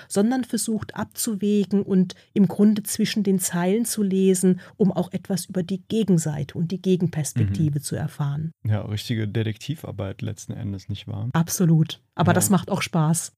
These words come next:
Speaker 2: <laughs> Das wird schön zu hören. Ich hatte jetzt schon mehrfach erwähnt, eben diese, diese Historienromane.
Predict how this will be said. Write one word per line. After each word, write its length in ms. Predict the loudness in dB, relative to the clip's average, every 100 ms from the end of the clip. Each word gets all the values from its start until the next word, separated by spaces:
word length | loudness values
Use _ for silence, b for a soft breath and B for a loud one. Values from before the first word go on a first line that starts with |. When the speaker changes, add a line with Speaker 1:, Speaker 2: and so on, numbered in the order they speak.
| _
Speaker 2:
<laughs> 640 | 2 6 6 6 4 4 -2
Das 200 | -2 -2
wird 240 | -2 -2 -4
schön 180 | -6 -4
zu 140 | -2
hören. 200 | -2 -2 B B -12 -10 -8 -10 _ -10
Ich 140 | -4
hatte 180 | -2 -2
jetzt 180 | -4 -2
schon 320 | -2 -2 -2
mehrfach 480 | -2 0 0 0 -2
erwähnt, 560 | -2 -2 -2 -2 -2 -2
eben 280 | -2 0 0
diese, 540 | -2 -2 -4 -6 -8 -8
diese 340 | -8 -6 -6
Historienromane. 1200 | -4 -4 -2 -4 -2 -2 -2 -2 0 0 0 0